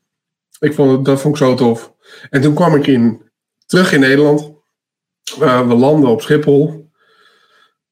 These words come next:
Mega brak, mega gaar van die vlucht. Ik zeg, "Joh, ik ga even naar de Starbucks even koffie halen. Wil je ook koffie?" Ja. Dus ik loop daarheen.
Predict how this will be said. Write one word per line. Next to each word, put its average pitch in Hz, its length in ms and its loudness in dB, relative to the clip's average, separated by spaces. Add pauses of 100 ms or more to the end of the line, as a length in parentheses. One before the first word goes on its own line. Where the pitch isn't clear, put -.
(220)
Mega 143 360 2
brak, 120 420 -2
mega 135 340 0
gaar 123 200 -2
van 120 80 -10
die 117 100 -6
vlucht. 117 440 -4
Ik 131 140 -6
zeg, 139 160 -2
"Joh, 156 360 0
ik 147 100 -2
ga 160 100 -2
even 156 140 0
naar 156 120 2
de 143 200 2
Starbucks 165 580 -2
even 151 180 -2
koffie 147 300 -2
halen. 107 220 0
Wil 139 100 2
je 170 60 0
ook 180 120 -4
koffie?" 214 560 -2 (140)
Ja. - 320 -2 (500)
Dus - 140 -14
ik 147 80 -12
loop 170 200 0
daarheen. 139 540 -2